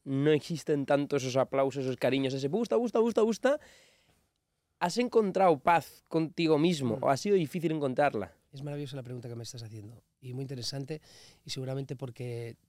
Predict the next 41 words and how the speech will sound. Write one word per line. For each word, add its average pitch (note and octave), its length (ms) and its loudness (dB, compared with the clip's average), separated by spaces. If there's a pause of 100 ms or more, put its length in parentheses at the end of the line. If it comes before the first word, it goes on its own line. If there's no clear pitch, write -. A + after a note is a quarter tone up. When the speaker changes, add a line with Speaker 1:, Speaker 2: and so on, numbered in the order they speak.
(120)
Speaker 2:
te B2 80 -12
ha A#2 40 -8
tocado A#2 340 -8
vivirlo. G2+ 360 -12 (300)
Cuando C3+ 240 -4
uno F3+ 320 -2
viene D3 440 -4
del C3+ 260 -4
ruido C#3 400 -4
absoluto C3 800 -6 (600)
de B2+ 260 -12
cuando B2 220 -6
estás C3 280 -6
caminando, C3 540 -6
cuando A#2+ 160 -6
te A#2 100 -10
reconoces A#2+ 260 -10
todo B2+ 100 -10
eso A2+ 220 -10
y B2+ 120 -12
te B2 120 -10
metes B2 260 -10
en C3 60 -10
una - 40 -8
habitación B2 340 -10 (140)
tú A3 220 -8
solo C3 680 -6
en C3+ 300 -10
el A#2 100 -10
absoluto D#3 440 -6
silencio, D#3+ 260 -6
no D3+ 60 -4
hay D#3+ 80 -2
nada E3 240 -2 (380)
más D#3 200 -2
ensordecedor C#3+ 540 -4
que, C#3 220 -8
que C#3+ 100 -12
el B2+ 80 -8
silencio D3 440 -4
obligado. A#2+ 460 -6